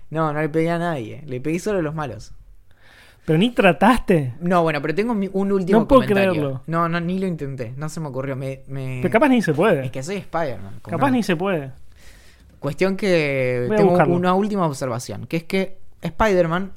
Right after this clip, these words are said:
Speaker 1: es como todo lo contrario a Batman. Como es súper como agradable y divertido y, y simpático y hace chistes.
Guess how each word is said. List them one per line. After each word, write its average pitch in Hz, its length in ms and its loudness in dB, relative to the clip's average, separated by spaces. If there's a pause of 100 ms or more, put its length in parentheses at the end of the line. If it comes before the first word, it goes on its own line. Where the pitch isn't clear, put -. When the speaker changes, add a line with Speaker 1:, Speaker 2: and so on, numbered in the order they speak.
Speaker 1:
es 139 140 -10
como 131 240 -4
todo 185 200 4
lo 160 140 2
contrario 139 540 -2
a 123 140 0
Batman. 107 480 -4
Como 113 160 -6
es 117 80 -6
súper 147 280 -2
como 107 340 -8
agradable 127 640 -2
y 117 100 -4
divertido 127 720 -4
y, 117 100 -4
y 107 280 -8
simpático 117 680 -6
y 113 80 -4
hace 113 280 -8
chistes. 123 560 -8